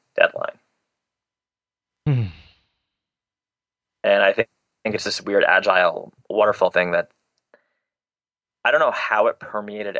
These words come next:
Speaker 1: out of the dev world and into
Speaker 2: P M Os.
Speaker 1: Well, I think it's actually startup culture. I think that's what it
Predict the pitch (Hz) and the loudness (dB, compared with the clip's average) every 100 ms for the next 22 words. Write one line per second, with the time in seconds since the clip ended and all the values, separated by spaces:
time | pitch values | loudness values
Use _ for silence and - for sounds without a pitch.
0 | - 95 101 98 - 95 95 101 107 101 | 0 0 -2 -6 -6 -6 -4 0 0 0
1 | 92 90 - - - _ _ _ _ _ | -4 -6 -8 -8 -12 _ _ _ _ _
2 | _ _ _ _ _ _ _ _ _ _ | _ _ _ _ _ _ _ _ _ _
3 | _ _ - 185 131 117 123 - _ _ | _ _ 0 2 2 0 -2 -10 _ _
4 | _ _ _ _ _ _ _ _ _ _ | _ _ _ _ _ _ _ _ _ _
5 | _ - 202 _ _ _ - 165 156 220 | _ -20 -20 _ _ _ 0 0 0 -2
6 | 311 165 - 110 - 107 92 - - - | 0 0 -2 -4 0 0 0 -10 -14 -8
7 | - - 120 104 - - | -6 -4 0 0 0 -8